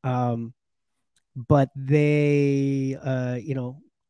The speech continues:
they got off to a hot start last year. In fact, they took care of business on us to, you know, put us at the lowest point that we were at last year before we popped off on this big, you know, turnaround. Um, but just like Texas,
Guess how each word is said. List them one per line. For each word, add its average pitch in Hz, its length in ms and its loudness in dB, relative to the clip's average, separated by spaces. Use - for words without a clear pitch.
they 143 120 -2
got 147 140 -2
off 151 140 -2
to 160 120 -2
a 131 40 -4
hot 143 260 -2
start 135 340 -2
last 131 260 -4
year. 139 100 -2
In 135 60 -6
fact, 143 340 -6
they 143 120 0
took 151 200 -2
care 160 160 0
of 147 60 -2
business 151 420 -2
on 147 200 0
us 156 220 -2
to, 135 100 -6
you - 500 -14
know, 131 80 -4
put 139 220 -4
us 139 120 -4
at 143 120 -2
the 139 120 2
lowest 135 480 2
point 143 320 -4
that 135 160 0
we 135 160 -2
were 143 200 2
at 147 200 -4
last 113 280 -10
year 123 100 -4
before 120 300 -6
we 120 120 -4
popped 127 320 -8
off 123 180 -8
on 123 160 -8
this 120 140 -10
big, 131 280 -4
you 123 120 -6
know, 117 300 -8
turnaround. 113 580 -2
Um, 117 280 -4
but 127 180 -2
just 156 220 6
like 165 200 4
Texas, 170 600 0